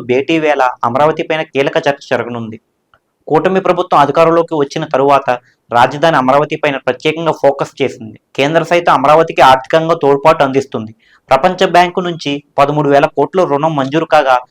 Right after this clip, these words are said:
కేంద్రం పదిహేను వందల రూపాయలు గ్రాంట్గా ఆమోదించింది. రాజధాని అమరావతిలో తిరిగి పనుల ప్రారంభానికి ఇప్పటికే నిర్ణయం తీసుకున్నారు. ఇదే సమయంలో అమరావతికి ప్రధాని మోదీని ఈ పర్యటనలో చంద్రబాబు ఆహ్వానించనున్నారు. అమరావతి రాజధానికి రెండు వేల పదిహేను అక్టోబర్ ఇరవై ఒకటిన ప్రధాని మోదీ శంకుస్థాపన చేశారు.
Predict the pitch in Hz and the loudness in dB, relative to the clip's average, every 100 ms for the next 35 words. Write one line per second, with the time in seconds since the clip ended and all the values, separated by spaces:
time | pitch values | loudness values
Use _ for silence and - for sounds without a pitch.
0 | _ - 143 180 185 147 143 147 143 131 | _ -4 -2 -2 0 0 2 0 0 0
1 | 131 175 175 123 131 143 165 135 139 127 | 2 2 2 2 0 2 2 2 0 -4
2 | 120 113 107 _ _ _ _ _ - 123 | -8 -14 -18 _ _ _ _ _ 2 2
3 | 156 170 185 156 160 175 175 180 151 151 | 2 0 2 4 4 2 0 -2 -2 -4
4 | 170 143 156 151 143 151 156 156 156 139 | -2 -2 0 4 4 4 2 0 -4 -12
5 | 117 165 160 170 135 131 143 151 135 - | -4 -2 0 -2 -2 -4 -4 -6 -6 -8
6 | - 113 107 _ _ _ _ _ 139 180 | -12 -12 -12 _ _ _ _ _ 0 0
7 | 180 185 180 139 151 175 170 - 143 135 | 0 0 2 4 6 4 4 -2 2 4
8 | 160 143 135 147 170 151 143 - 147 139 | 4 2 2 2 0 -4 -10 -6 -2 2
9 | 135 143 165 165 135 131 156 156 151 123 | 2 0 -2 -2 0 2 4 4 4 4
10 | 123 147 147 131 123 113 107 101 _ _ | 2 0 -4 -10 -10 -8 -10 -14 _ _
11 | _ _ - 113 135 160 175 175 135 143 | _ _ -4 -2 4 4 4 4 4 4
12 | 151 170 170 156 139 165 165 131 143 151 | 2 0 0 -2 2 0 2 -2 0 -4
13 | - 160 165 170 156 160 156 160 135 123 | 0 -2 2 0 0 -2 -2 -2 2 2
14 | 147 147 156 156 127 139 - 147 147 135 | 0 -2 -4 -4 -8 -8 -4 -2 -4 -4
15 | 123 - 110 | -4 -4 -6